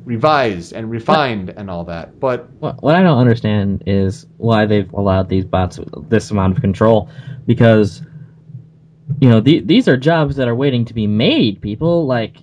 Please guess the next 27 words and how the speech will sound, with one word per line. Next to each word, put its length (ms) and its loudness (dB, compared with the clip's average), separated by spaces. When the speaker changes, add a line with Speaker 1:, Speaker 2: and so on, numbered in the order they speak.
Speaker 2:
within, 540 -2
within 220 -2
their 140 2
own 100 -2
companies, 500 -2
within 320 0
YouTube, 600 0
ru-, 200 0
send 240 2
these 140 2
bots 340 -2
out 260 0
to 60 -2
flag, 720 0
uh, 440 -6
flag 300 -2
videos 440 -2
for 300 -2
people 640 4
to 140 -4
go 500 -2
and 300 -2
run 240 0
the 80 -2
legal 300 -2
system, 520 -10
uh, 180 -6